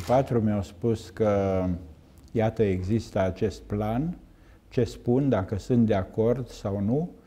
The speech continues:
Am întrebat dacă pot să spun nu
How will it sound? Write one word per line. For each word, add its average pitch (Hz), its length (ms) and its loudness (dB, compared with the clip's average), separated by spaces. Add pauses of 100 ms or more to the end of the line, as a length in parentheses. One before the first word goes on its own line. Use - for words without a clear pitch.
(440)
Am 117 260 2
întrebat 120 560 4 (200)
dacă 107 360 -2
pot 127 240 0
să 120 140 2
spun 107 420 0
nu 127 260 -2